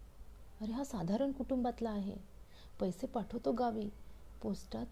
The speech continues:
किती वेळा मला सोबत घेऊन गेलेला आहे, मला सगळं माहिती आहे. आणि हीच मुलगी याची सोबत करू शकते, हे मला माहिती आहे.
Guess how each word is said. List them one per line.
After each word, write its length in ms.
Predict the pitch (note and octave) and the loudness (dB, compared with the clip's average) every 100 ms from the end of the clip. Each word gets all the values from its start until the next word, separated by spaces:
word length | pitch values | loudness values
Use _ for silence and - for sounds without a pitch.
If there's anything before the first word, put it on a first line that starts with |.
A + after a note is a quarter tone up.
| - | -2
किती 320 | G3 - B3+ | -4 0 0
वेळा 440 | B3+ B3+ B3+ B3+ | 2 2 2 2
मला 300 | B3+ A3+ G3+ | 2 2 2
सोबत 560 | A3 A3+ G3 F#3+ A#3+ - | 0 0 0 2 0 2
घेऊन 220 | C4 B3 | 4 6
गेलेला 360 | A#3+ A3 G#3+ G#3 | 6 6 6 2
आहे, 120 | G3 | 2
मला 260 | G#3+ A3+ A#3+ | 2 2 2
सगळं 260 | C4 A#3 | 4 6
माहिती 460 | C4+ A3 G#3 B3+ B3 | 6 4 4 4 4
आहे. 100 | G3 - - - - - - - - - - - - - - - - - - G3 | 2 -4 -8 -10 -10 -10 -10 -10 -10 -12 -12 -14 -12 -10 -10 -10 -10 -10 -6 -2
आणि 320 | F#3 G3+ B3+ | 2 4 4
हीच 320 | C4 F#3+ A#3 - | 4 4 2 2
मुलगी 480 | A3 G#3+ G3+ A3+ B3 | 2 2 2 2 4
याची 260 | A#3 - | 2 0
सोबत 300 | A3+ A3+ G3+ G#3+ | 2 4 4 4
करू 180 | G#3+ G3 | 4 2
शकते, 340 | F#3+ F#3+ - | 2 -2 0
हे 200 | G#3 G#3 | 2 4
मला 240 | A#3+ A#3+ A3 | 4 2 2
माहिती 400 | G#3+ F#3+ - | 2 0 0
आहे. 80 | F3+ | -2